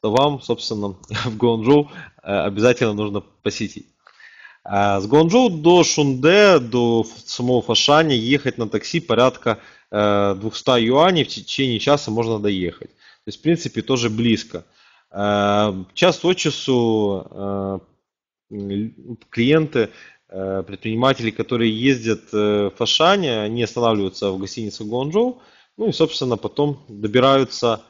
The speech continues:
э, как меня слышно? Вот, э,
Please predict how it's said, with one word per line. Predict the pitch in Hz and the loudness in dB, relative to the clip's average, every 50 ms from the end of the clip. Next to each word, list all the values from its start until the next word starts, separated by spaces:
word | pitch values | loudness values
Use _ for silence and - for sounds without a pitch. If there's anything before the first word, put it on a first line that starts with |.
| _ _ _ _ _ _ _ _ _ _ _ _ _ _ _ _ _ _ _ _ _ - | _ _ _ _ _ _ _ _ _ _ _ _ _ _ _ _ _ _ _ _ _ -6
э, | 120 110 107 107 107 104 104 104 104 - _ _ _ _ _ _ _ _ _ _ _ _ _ _ - | -4 -2 0 0 0 0 0 -2 -2 -6 _ _ _ _ _ _ _ _ _ _ _ _ _ _ 0
как | 165 165 - | 0 0 2
меня | 190 180 170 165 160 | 0 2 2 2 2
слышно? | - - 151 131 120 - - 113 104 - - - _ - _ _ _ _ _ _ _ _ _ _ _ _ _ _ _ _ _ _ _ _ _ _ _ _ _ _ _ _ _ _ _ _ - - - _ _ _ _ | 2 2 4 4 4 2 0 -4 -8 -8 -12 -20 _ -20 _ _ _ _ _ _ _ _ _ _ _ _ _ _ _ _ _ _ _ _ _ _ _ _ _ _ _ _ _ _ _ _ -20 -20 -20 _ _ _ _
Вот, | 123 123 117 113 - 127 | 0 0 0 0 0 0
э, | 117 110 110 110 107 107 107 107 107 107 104 82 | 0 2 2 2 0 0 0 0 0 -2 -4 -6